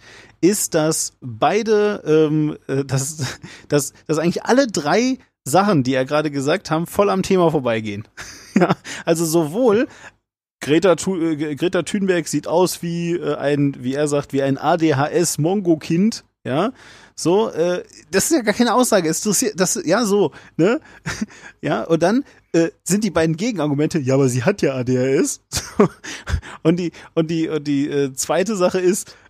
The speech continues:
äh, was hast du denn gegen Mongos? So. Und nichts davon hat irgendetwas mit dem Gesamtdiskurs über Greta Thunberg zu tun. Und ihre, also, und die Fridays for Future Bewegung. Und das ist halt eigentlich das Geile, weil diesen Diskurs gibt es ja. Ja?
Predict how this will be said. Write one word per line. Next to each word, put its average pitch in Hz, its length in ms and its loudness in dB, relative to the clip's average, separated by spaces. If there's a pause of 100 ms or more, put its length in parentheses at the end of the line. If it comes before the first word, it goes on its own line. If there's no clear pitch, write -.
äh, 151 180 2
was 135 200 -4
hast 175 180 2
du 185 40 0
denn 175 60 2
gegen 165 220 -2
Mongos? 139 580 0 (120)
So. 120 340 -4
Und 190 180 -2
nichts 294 420 0
davon 196 520 0 (100)
hat 185 240 0
irgendetwas 214 720 -2
mit 180 120 0
dem 196 140 -4
Gesamtdiskurs 185 1040 0
über 156 180 -2
Greta 160 300 -4
Thunberg 139 380 0
zu 123 120 -6
tun. 107 240 -10 (400)
Und 165 220 2
ihre, 170 340 0 (160)
also, 147 260 0
und 170 340 -2
die 165 100 -4
Fridays 170 320 0
for 165 120 -4
Future 165 320 0
Bewegung. 104 400 -6 (760)
Und 143 140 0
das 233 140 2
ist 226 120 -4
halt 196 100 0
eigentlich 190 220 -2
das - 180 -6
Geile, 180 260 2
weil 135 140 4
diesen 185 240 -4
Diskurs 143 380 -4
gibt 311 280 -2
es 143 140 -2
ja. 90 240 -8 (400)
Ja? 208 300 -4